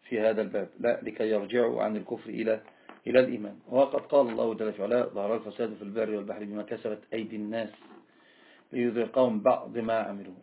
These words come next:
هو أصل، أصالة الأصل في ذلك للرجوع، والله له حكم وشؤون في عباده سبحانه جل، جل في علاه. قال،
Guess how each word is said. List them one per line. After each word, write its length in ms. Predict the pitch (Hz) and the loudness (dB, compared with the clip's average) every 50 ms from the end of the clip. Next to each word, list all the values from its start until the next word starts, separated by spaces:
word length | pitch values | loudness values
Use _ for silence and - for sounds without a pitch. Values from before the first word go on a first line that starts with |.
| - | -18
هو 200 | 104 107 123 156 | -10 -2 2 4
أصل، 420 | 147 127 127 139 - - - 143 139 | 4 4 4 0 -4 -6 -6 -6 -4
أصالة 340 | - - 123 131 143 135 - 143 | -4 -2 -2 0 0 -2 -2 -2
الأصل 460 | 143 131 - - - 123 123 - - | -4 -4 -4 -6 -4 -6 -6 -6 -8
في 160 | 110 107 113 | -14 -12 -8
ذلك 500 | 104 110 113 110 107 107 120 113 113 113 - _ - - - - _ _ - | -2 -2 0 -2 -2 -2 -4 -4 -6 -6 -10 _ -20 -20 -20 -20 _ _ -2
للرجوع، 520 | 123 127 131 127 123 110 120 113 98 - - - _ - | 0 2 4 4 4 2 2 -2 -2 -4 -6 -10 _ -10
والله 540 | 101 104 107 113 117 107 110 104 101 104 - _ - | -8 -4 0 0 0 0 0 -4 -6 -6 -10 _ -4
له 260 | 110 110 107 101 98 | 0 0 0 0 -2
حكم 460 | 95 - - 123 - 117 104 107 107 104 | -6 -8 -10 -8 -6 -6 -6 -4 -6 -8
وشؤون 680 | 104 101 - - - 107 110 107 107 104 104 - - - - - | -8 -10 -10 -10 -8 -8 -6 -6 -6 -8 -8 -10 -14 -16 -12 -6
في 180 | 113 104 98 | -4 -4 -2
عباده 440 | 98 104 107 107 95 98 92 101 95 | -2 -2 -2 -2 -2 -4 -8 -10 -10
سبحانه 500 | 95 - - - - 110 107 104 101 104 | -12 -14 -12 -8 -6 -6 -6 -6 -8 -8
جل، 340 | 104 107 104 104 107 104 - - _ _ _ - - - - - - - - - - | -6 -6 -4 -4 -4 -4 -6 -8 _ _ _ -20 -20 -20 -20 -20 -20 -20 -20 -10 -4
جل 220 | 117 113 110 110 107 | -2 0 0 0 -2
في 120 | 113 107 | -2 -2
علاه. 240 | 104 101 101 98 - - _ _ _ _ _ _ _ _ _ _ _ - | -4 -4 -4 -6 -10 -14 _ _ _ _ _ _ _ _ _ _ _ -2
قال، 420 | - 120 123 120 117 110 113 107 | 4 4 6 6 6 4 4 2